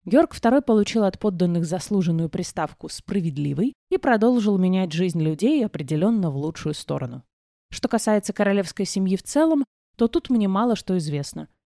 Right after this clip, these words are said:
Никогда не интересовалась, меня больше волновали изменения в законнике. Но кое-что я знаю.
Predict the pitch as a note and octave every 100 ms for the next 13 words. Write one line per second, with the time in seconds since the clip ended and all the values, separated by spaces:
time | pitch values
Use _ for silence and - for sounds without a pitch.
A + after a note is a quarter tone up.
0 | _ G3 G3 G#3+ F#3+ G#3 G#3+ A3 G#3+ A3
1 | G#3+ A#3 G#3+ F3+ D#3 - E3 E3 D#3+ D#3+
2 | D#3 F3+ D#3+ D#3+ D#3 E3 B3+ G#3+ D3 D#3
3 | D3+ D3 D3 D3 D3 D#3+ - G3 E3 D3
4 | - C3 _ _ _ - F3+ - D#3+ F3
5 | - C4+ C4 A#3+ F3 F3 F3